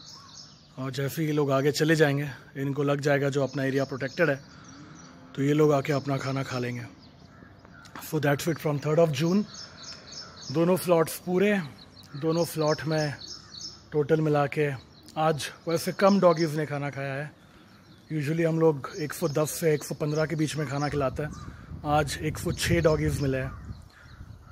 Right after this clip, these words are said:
तो दोनों स्लॉट में एक सौ छः डॉगीज ने खाना खा चुके हैं। ये हमारे एमएससीबी के दोनों बाबू, जैसे ही हम लोग निकलेंगे आके खा लेंगे। इनको हम लोग आगे लेके जाएंगे क्योंकि इनके डर से ये लोग नहीं खा रहे हैं।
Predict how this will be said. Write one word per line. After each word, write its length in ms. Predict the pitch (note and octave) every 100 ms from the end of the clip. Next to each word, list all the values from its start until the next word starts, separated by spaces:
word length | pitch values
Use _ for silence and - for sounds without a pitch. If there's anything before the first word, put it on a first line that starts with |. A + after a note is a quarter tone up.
| -
तो 80 | C#3
दोनों 220 | D#3 E3
स्लॉट 280 | D#3+ E3 D#3+
में 100 | D#3+
एक 100 | -
सौ 100 | F3
छः 220 | - E3+
डॉगीज 320 | D#3+ D3+ C#3+
ने 80 | D#3
खाना 340 | - D3 C#3+
खा 240 | C#3 C#3+ E3+
चुके 260 | F3+ D#3+
हैं। 560 | E3 E3 E3 - - -
ये 80 | D3+
हमारे 360 | C3+ C3+ C3 C3 B2+ - - - - C#3+
एमएससीबी 380 | D#3 D#3+ D#3
के 120 | D3+ D#3
दोनों 240 | D#3 D#3
बाबू, 340 | D3 D3 D#3 D3+ - - - - - C3
जैसे 280 | C3+ B2
ही 60 | D3+
हम 140 | C#3
लोग 120 | C#3 C3+
निकलेंगे 400 | C3+ C#3 C3+ C3+
आके 240 | A#2+ C3+
खा 180 | - D#3+
लेंगे। 260 | E3+ E3+ D#3+ - - - - - - - -
इनको 280 | D3+ D3+ D3+
हम 120 | C#3
लोग 180 | C3 B2+
आगे 260 | B2+ C#3 E3
लेके 240 | F3 E3+
जाएंगे 400 | D#3+ D#3 D#3 D#3 C3 - - - - - -
क्योंकि 200 | C#3+ C3+
इनके 220 | D3 C#3
डर 140 | D3 C3+
से 160 | -
ये 120 | C3 E3+
लोग 160 | F#3
नहीं 120 | F3
खा 160 | D#3 D3+
रहे 100 | D3+
हैं। 140 | D3